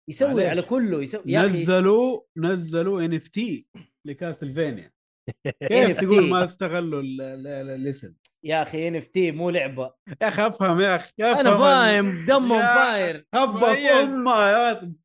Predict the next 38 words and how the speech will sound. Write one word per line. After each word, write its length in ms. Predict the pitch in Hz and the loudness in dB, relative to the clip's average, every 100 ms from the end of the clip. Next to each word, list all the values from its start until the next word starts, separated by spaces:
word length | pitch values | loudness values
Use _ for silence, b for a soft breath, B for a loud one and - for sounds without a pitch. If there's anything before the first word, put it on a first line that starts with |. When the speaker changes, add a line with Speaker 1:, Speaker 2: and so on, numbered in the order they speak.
| _ 220 | _ -12
Speaker 3:
مؤيد، 440 | 240 254 240 214 214 | -8 -4 -4 -6 -10
أنت 160 | 214 | -12
ما 180 | 226 254 | -6 -6
شفت 360 | 254 233 _ 214 | -6 -12 _ -6
إيهاب 340 | 202 240 220 | -2 -2 -4
كيف 200 | 226 220 | -8 -10
يضحك 360 | 240 - 208 233 | -10 -8 -8 -4
وهو 120 | 202 | -6
يقول 240 | 190 208 | -4 -6
لك 160 | 196 196 | -8 -8
ان 140 | 196 | -8
اف 120 | 190 | -10
تي؟ 260 | - 220 202 - _ - | -10 -10 -10 -12 _ -20
<laughs> 560 | 403 - 415 _ 392 - | -20 -18 -20 _ -20 -14
Speaker 1:
طيب، 340 | 151 143 135 - _ 160 | -10 -8 -8 -12 _ -4
أصلًا 240 | 175 180 | -2 -2
أنا 120 | 165 | -2
قاعد 220 | 175 170 | 0 0
أنجلد 440 | 160 151 180 165 131 | -2 -2 -2 -2 -6
من، 360 | 135 131 127 | -12 -12 -10
آه، 340 | 127 123 120 123 | -10 -8 -8 -8
زانجيف 600 | 120 147 143 139 147 123 | -6 -6 -6 -6 -8 -10
المعفن، 560 | 113 127 127 - 147 | -8 -8 -8 -10 -12
عشان 240 | 123 110 117 | -10 -10 -8
كذا 260 | 131 107 | -10 -10
ف-، 440 | 98 101 107 _ 131 | -14 -16 -20 _ -12
Speaker 2:
هذا 100 | 135 | -6
Speaker 1:
زعلان 360 | 120 139 131 | -2 0 0
Speaker 2:
شايف؟ 60 | 202 | -2
Speaker 1:
شوية. 300 | 110 104 98 - | -8 -14 -16 -10
Speaker 2:
شايف 200 | 139 165 | -6 -4
عشان 320 | 139 151 135 | -4 -6 -6
قاعد 180 | 135 123 | -8 -8
تلعب، 360 | 160 107 92 _ 127 | -10 -10 -14 _ -14
ما 120 | 127 | -12
Speaker 1:
مم. 60 | 98 | -10
Speaker 2:
فهمت 260 | 120 - | -14 -14
هذا. 260 | 98 90 | -16 -16